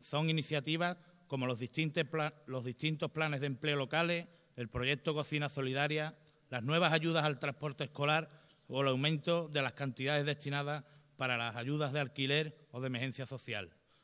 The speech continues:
entre otros. Desde la Delegación de Cultura también hemos abierto esta línea de cooperación y ayuda, facilitando a las asociaciones y entidades locales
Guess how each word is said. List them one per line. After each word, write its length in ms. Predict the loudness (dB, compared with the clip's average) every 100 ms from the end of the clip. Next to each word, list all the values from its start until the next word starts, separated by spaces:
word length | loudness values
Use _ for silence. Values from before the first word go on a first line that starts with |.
| _
entre 320 | -12 -8 -6 -6
otros. 240 | -8 -16 -20 _ _ _ _ _ _ _ _ -20 _ _ _ _ _ _ -6
Desde 220 | -2 0
la 100 | 0
Delegación 400 | 0 -2 0 2
de 100 | 2
Cultura 400 | 2 2 4 4
también 420 | 4 6 6 6
hemos 220 | 6 6
abierto 640 | 4 4 2 0 -2 -2 0
esta 320 | 2 2 2
línea 360 | 2 2 2 -2
de 80 | -4
cooperación 560 | -2 -2 0 0 2
y 60 | 2
ayuda, 440 | 2 0 -2 -8 -18 _ _ _ _
facilitando 720 | -4 -2 -2 0 4 4 6
a 40 | 4
las 100 | 4
asociaciones 640 | 2 -2 -4 0 0 2
y 60 | 2
entidades 420 | 0 0 0 2
locales 460 | 2 4 2 2